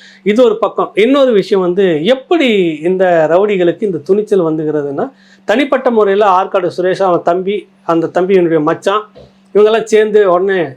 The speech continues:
ஆம்ஸ்ட்ராங்கை போட்டுறணும் அப்படின்னா பிள-, பிளான் பண்றாங்க, திட்டம் பண்றாங்கன்னா சாத்தியமே இல்ல. திட்டம் வகுத்து கொடுக்கறது, பணம் கொடுக்கறது,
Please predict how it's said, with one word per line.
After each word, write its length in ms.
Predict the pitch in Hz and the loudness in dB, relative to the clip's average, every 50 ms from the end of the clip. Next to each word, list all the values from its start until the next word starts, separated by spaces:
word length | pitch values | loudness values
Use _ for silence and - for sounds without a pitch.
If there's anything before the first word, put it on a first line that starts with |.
| _ _ - | _ _ -4
ஆம்ஸ்ட்ராங்கை 420 | 170 190 185 - - 180 170 156 - | -2 -2 -2 -2 -2 -2 -2 -2 0
போட்டுறணும் 560 | - 185 180 180 - 160 160 160 160 160 147 135 123 - | 0 -2 -2 -2 -4 -6 -4 -4 -6 -6 -8 -8 -10 -10
அப்படின்னா 600 | 151 139 147 160 190 220 214 180 156 139 135 120 - _ | -8 -6 -4 -4 -4 -4 -4 -4 -6 -6 -8 -12 -8 _
பிள-, 240 | 180 170 160 156 156 _ | -4 -4 -4 -6 -6 _
பிளான் 240 | - 170 185 190 185 | -4 -2 -2 -2 -4
பண்றாங்க, 300 | 170 175 156 160 160 156 | -4 -4 -4 -2 -4 -4
திட்டம் 340 | - - - - 196 175 165 | -4 -6 -4 -4 -4 -2 -2
பண்றாங்கன்னா 320 | 151 147 143 143 170 208 | -4 -6 -6 -8 -8 -8
சாத்தியமே 720 | - - - 160 160 180 196 190 - - 185 185 180 180 175 | -10 -6 -2 0 0 0 0 -2 -4 -2 -2 0 0 -2 -2
இல்ல. 300 | 165 143 131 131 123 - _ _ _ _ _ _ _ _ _ _ _ _ _ _ _ _ _ _ _ _ _ _ _ _ _ _ _ _ _ _ | -4 -4 -6 -10 -14 -16 _ _ _ _ _ _ _ _ _ _ _ _ _ _ _ _ _ _ _ _ _ _ _ _ _ _ _ _ _ _
திட்டம் 320 | - 196 196 - 247 226 | -6 -4 -2 0 0 2
வகுத்து 340 | 190 190 202 220 226 - 240 | 2 2 0 0 -2 -2 -2
கொடுக்கறது, 640 | 220 - 208 202 208 214 196 190 233 254 254 247 - _ _ _ _ _ | 0 2 0 2 2 2 2 2 2 0 -2 -2 -6 _ _ _ _ _
பணம் 280 | - 175 180 208 220 214 | -2 0 0 2 0 0
கொடுக்கறது, 580 | 208 202 190 - 196 185 185 208 247 247 - | 0 -2 0 0 0 0 0 0 0 -2 -2